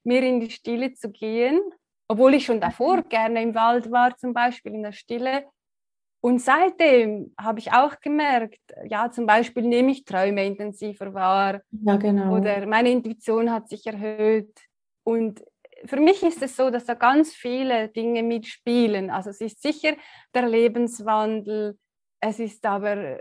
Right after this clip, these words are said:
Speaker 1: das Mentale und auch, ja, vielleicht, dass man mal eine Heilsession macht oder
Speaker 2: Ja,
Speaker 1: meditiert.
Speaker 2: ja.
Speaker 1: Also ich würde sagen, auf allen Ebenen unseres Seins etwas ändert und sich bewusster wird und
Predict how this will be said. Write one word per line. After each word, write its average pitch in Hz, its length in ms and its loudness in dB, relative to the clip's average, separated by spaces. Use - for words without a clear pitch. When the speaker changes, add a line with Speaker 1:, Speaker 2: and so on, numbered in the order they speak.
Speaker 1:
das 254 240 -2
Mentale 202 1040 0
und 202 420 -8
auch, 226 480 0
ja, 320 260 2
vielleicht, 262 380 0
dass 254 140 -8
man 240 180 -2
mal 220 160 0
eine 220 240 -2
Heilsession 262 800 2
macht 240 380 4
oder 214 280 -8
Speaker 2:
Ja, 226 320 8
Speaker 1:
meditiert. 240 840 0
Speaker 2:
ja. 233 60 0
Speaker 1:
Also 233 140 -4
ich 233 160 -4
würde 254 200 -4
sagen, 240 460 0
auf 226 260 -2
allen 269 340 2
Ebenen 254 500 -2
unseres 220 420 -6
Seins 254 480 -2
etwas 185 340 -12
ändert 226 540 0
und 196 180 -12
sich 214 220 -18
bewusster 285 640 2
wird 320 340 -2
und 254 220 -2